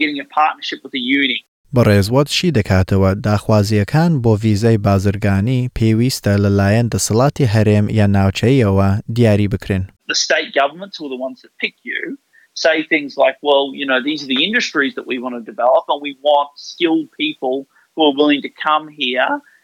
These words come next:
Speaker 1: and, and, and commercialise and br-, and bring about these, th-, these particular industries to our state." And that might be, like, blockchain development or agricultural technology or, or medical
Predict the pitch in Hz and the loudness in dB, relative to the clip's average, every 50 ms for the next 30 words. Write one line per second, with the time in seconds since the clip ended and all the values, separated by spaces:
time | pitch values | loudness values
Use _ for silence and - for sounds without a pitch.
0 | _ _ _ - 131 135 135 135 131 - - 131 127 120 127 127 131 - - 139 | _ _ _ -4 -2 -2 -2 -2 -4 -4 -4 -4 -4 -4 -4 -6 -6 -8 -8 -6
1 | 131 131 143 143 - - 131 127 123 123 120 120 120 123 - 139 135 117 110 113 | -2 -2 -2 -2 -2 -4 -2 0 2 2 2 0 -2 -2 -6 -10 -12 -10 -8 -8
2 | 117 123 - 135 127 127 117 - 143 151 160 156 - _ 131 127 120 117 - - | -10 -4 -2 -2 -2 -2 -2 -2 0 0 -2 -4 -6 _ -12 -12 -10 -14 -14 -12
3 | - 117 - - - 120 117 113 _ - - 123 - 117 117 120 123 113 - - | -12 -12 -12 -8 -10 -10 -10 -10 _ -16 -16 -16 -12 -10 -8 -8 -8 -6 -6 -6
4 | - - 117 113 - - 127 117 113 120 - - - - 127 113 - - - - | -2 -2 -4 -4 -4 -2 -2 -2 -2 0 -4 -4 -2 -2 -2 -2 -2 -4 -8 -12
5 | _ _ - - - - 131 139 147 147 147 147 147 139 120 117 131 135 123 123 | _ _ -20 -10 -6 -4 -2 -2 -2 -2 0 0 -2 -2 -2 -4 -6 0 0 0
6 | 117 117 - _ _ 147 147 147 135 135 - - - - - 160 165 165 156 147 | 0 -2 -8 _ _ -4 -2 -2 -2 -2 -6 -10 -8 -4 -2 -2 -2 -2 -6 -4
7 | 131 143 151 165 165 160 151 165 160 - 143 139 135 127 - - - _ - 139 | 0 2 2 2 2 0 -4 -12 -12 -8 -4 -2 -2 -2 -2 -6 -10 _ -4 -2
8 | 143 135 143 135 - - 147 139 - - 131 123 _ 127 - _ 143 151 156 170 | -2 -2 -4 -12 -4 -4 -4 -4 -4 -14 -20 -18 _ -20 -16 _ -2 -2 -2 -2
9 | 165 139 143 127 127 - _ - - 135 127 127 127 131 139 160 180 185 185 - | -4 -6 -8 -8 -8 -12 _ -4 -2 -2 -2 -2 -4 -8 -4 -2 -2 -2 -2 -4
10 | - 180 | -4 -8